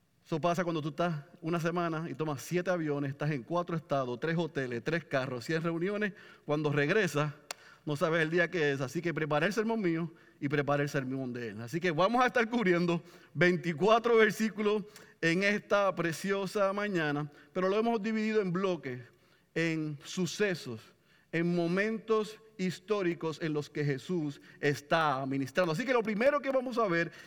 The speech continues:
es en el versículo veintiuno al veintiocho, y te pido que vayas allá, Marcos capítulo uno, versículo veintiuno al versículo veintiocho. Cuando esté ahí me dice amén. Dice, entraron en Capernaum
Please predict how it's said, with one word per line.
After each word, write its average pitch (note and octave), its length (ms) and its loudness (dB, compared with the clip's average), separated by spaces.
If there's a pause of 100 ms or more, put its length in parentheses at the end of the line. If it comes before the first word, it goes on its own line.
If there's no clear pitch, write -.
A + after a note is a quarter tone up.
es F3+ 140 2
en A3+ 100 4
el G#3 100 2
versículo A3 540 0
veintiuno G#3+ 960 -2 (220)
al F#3+ 180 8
veintiocho, G3 680 0
y - 20 -6
te E3 100 -2
pido F#3+ 220 0
que G3 80 0
vayas G3 240 2
allá, F3+ 280 4 (360)
Marcos A3 480 4
capítulo G#3+ 480 2
uno, F#3 360 2 (140)
versículo G#3 480 2
veintiuno F#3+ 960 0
al F3+ 120 4
versículo F3+ 600 0
veintiocho. F#3 800 2 (180)
Cuando D3+ 200 -2
esté D3+ 200 2
ahí G3+ 280 6
me F#3+ 100 2
dice F#3+ 260 0
amén. B3 460 4 (1700)
Dice, B3 440 4
entraron C#4+ 480 6
en C#4 100 2
Capernaum G#3+ 960 2